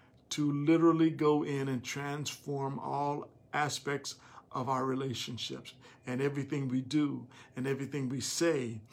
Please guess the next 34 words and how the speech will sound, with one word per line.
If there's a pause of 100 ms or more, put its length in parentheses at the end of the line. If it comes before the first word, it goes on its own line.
(220)
and
every
place
we
go (240)
and
why
we
go (280)
and
what
we
see
and, (160)
and
what
we
look
at, (340)
all
the
things
that (240)
God (180)
is
transforming,
all
those
things. (1080)
And
we
can
take, (400)
um,